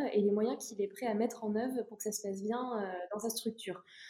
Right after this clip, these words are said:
Ça peut aller de, euh, une journée, euh, d'initiation où, euh, pendant un jour, je vais sensibiliser les collaborateurs. C'est intéressant, mais ça n'a pas beaucoup d'effet, euh, je dois le reconnaître. Et puis, il y a des entreprises que, pour le coup, là, je suis sur du long terme. Par exemple, euh,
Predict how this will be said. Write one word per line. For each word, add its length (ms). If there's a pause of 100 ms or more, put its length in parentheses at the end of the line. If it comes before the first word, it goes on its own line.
(100)
Ça 180
peut 200
aller 320
de, 100
euh, 380
une 160
journée, 560
euh, 60
d'initiation 760
où, 460
euh, 40 (440)
pendant 260
un 140
jour, 260
je 80
vais 60
sensibiliser 840
les 100
collaborateurs. 920 (500)
C'est 200
intéressant, 840
mais 60
ça 140
n'a 40
pas 140
beaucoup 300
d'effet, 500
euh, 40
je 80
dois 120
le 60
reconnaître. 640 (380)
Et 60
puis, 200
il 20
y 60
a 40
des 220
entreprises 560
que, 100
pour 180
le 80
coup, 140
là, 120
je 80
suis 140
sur 140
du 140
long 160
terme. 240
Par 120
exemple, 420
euh, 340